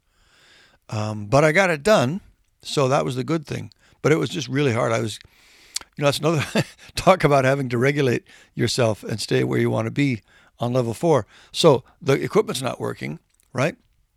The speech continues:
And I'm getting mad about that. I'm getting frustrated, and I'm getting worried I'm gonna run out of time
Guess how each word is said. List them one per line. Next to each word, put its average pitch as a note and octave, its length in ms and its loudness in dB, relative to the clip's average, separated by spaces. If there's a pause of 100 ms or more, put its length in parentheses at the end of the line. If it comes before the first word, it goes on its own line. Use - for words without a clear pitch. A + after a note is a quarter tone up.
(600)
And D3 100 0
I'm C3 120 2
getting C#3+ 200 0
mad D#3 160 -4
about D4+ 220 -8
that. - 240 -8
I'm G#2+ 140 -8
getting - 180 -8
frustrated, A#2 440 -6
and A2 100 -8
I'm A#2 60 -12
getting B2 220 -8
worried D#3 240 -2
I'm B2 100 -2
gonna A#2 120 -8
run C3 140 -4
out A#2+ 80 -4
of A#2 100 -10
time D3+ 320 -8